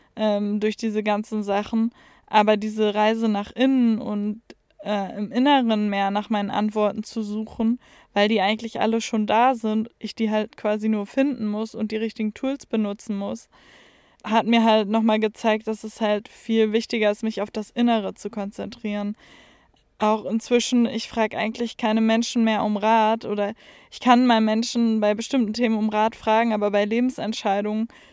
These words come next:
finde ich's viel wichtiger, auf sich selber zu hören und die Entscheidung bei sich im Inneren zu suchen. Denn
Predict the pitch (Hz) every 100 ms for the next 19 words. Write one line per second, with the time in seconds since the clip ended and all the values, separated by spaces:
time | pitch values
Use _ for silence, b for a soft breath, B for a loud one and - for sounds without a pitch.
0 | B - 240 233 226 - - - 247 247
1 | 220 214 247 - 226 214 214 226 b b
2 | b b - 220 220 233 - 214 240 254
3 | - 233 214 233 240 226 220 220 214 -
4 | 220 226 220 208 208 226 220 - 233 262
5 | 233 214 - 220 208 208 208 214 226 B
6 | B B B - 208 214 208